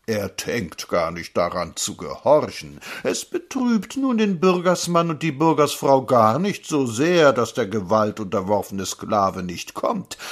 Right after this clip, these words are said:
Aber welche Seligkeit, befehlen zu können! Welche Freude, einen um sich zu haben, der mit treu dämlichen, gefeuchteten Augen zu dir emporblickt,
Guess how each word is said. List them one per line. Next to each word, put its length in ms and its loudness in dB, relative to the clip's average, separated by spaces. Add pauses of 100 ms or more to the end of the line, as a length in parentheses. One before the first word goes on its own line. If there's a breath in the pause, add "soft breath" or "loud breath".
(160 loud breath)
Aber 460 -4
welche 500 -4
Seligkeit, 1200 0 (220 loud breath)
befehlen 1300 2
zu 220 -4
können! 440 -2 (220)
Welche 340 -2
Freude, 840 -2
einen 440 -2
um 220 -8
sich 300 -12
zu 200 -8
haben, 300 -4 (220 loud breath)
der 100 4
mit 300 0
treu 480 4
dämlichen, 920 2
gefeuchteten 920 -2
Augen 500 4
zu 160 -4
dir 360 -2
emporblickt, 1300 -4